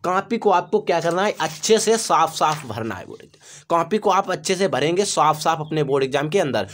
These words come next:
कोई भी उस पर काट पीट नहीं करेंगे। अगर आपकी कॉपी अच्छी भरी होगी, आपकी राइटिंग अच्छी होगी, तो आप कुछ भी ना लिखें, सिर्फ आप आंसर के लिखने का प्रयास करें, आपको नंबर मिलेंगे।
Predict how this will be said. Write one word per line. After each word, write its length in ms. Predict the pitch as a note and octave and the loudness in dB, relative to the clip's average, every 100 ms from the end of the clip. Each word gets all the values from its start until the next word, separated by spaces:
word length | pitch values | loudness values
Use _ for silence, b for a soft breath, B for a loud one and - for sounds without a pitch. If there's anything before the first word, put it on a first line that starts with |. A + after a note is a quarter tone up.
| B - | B 0
कोई 200 | G#3+ B3+ | 2 4
भी 100 | A#3 | 2
उस 100 | G3 | 0
पर 120 | G#3+ | -2
काट 300 | G3 F3 E3+ | 0 0 0
पीट 200 | F#3+ G#3 D3+ | 0 0 0
नहीं 340 | A#2+ C#3+ F3+ | 0 0 0
करेंगे। 360 | C#3+ A#2 A2 - B - | 0 0 -2 -6 B -2
अगर 200 | G3+ A#3 | 2 2
आपकी 220 | A3+ A#3+ B3 | 2 0 0
कॉपी 320 | F#3 F#3+ A3+ | 0 2 0
अच्छी 220 | G3+ A3 | 2 0
भरी 200 | G3 G#3 | 0 2
होगी, 340 | G3+ F3+ G#3+ G3 B | 2 0 -6 -8 B
आपकी 280 | F#3 F#3+ G3+ | -12 -6 -2
राइटिंग 380 | E3 F3 F#3+ A3+ | 0 0 0 2
अच्छी 240 | A3 - A3 | 0 0 2
होगी, 240 | G#3+ A3 | 2 2
तो 100 | G#3 | 0
आप 200 | G3 - | 0 -2
कुछ 160 | F3+ G#3 | -6 -2
भी 140 | B3+ | 0
ना 140 | G#3+ F#3+ | 2 2
लिखें, 240 | G3 G3+ | 2 0
सिर्फ 260 | G3 G3+ F#3+ | 0 -2 0
आप 260 | F#3 - - | -2 -4 -6
आंसर 380 | E3+ F#3+ A#3+ A3+ B B - | -4 0 0 0 B B -4
के 80 | F#3 | -2
लिखने 420 | E3+ E3 G#3 B3 | -2 -2 0 2
का 120 | G#3+ | 0
प्रयास 300 | F3+ F3 E3 | 2 0 0
करें, 180 | F3 F3 | 0 -2
आपको 240 | D#3+ D#3+ E3 | -2 -2 -2
नंबर 300 | D3+ D#3 D3 | -2 0 -2
मिलेंगे। 380 | B2+ A#2+ A#2 | -2 -2 -4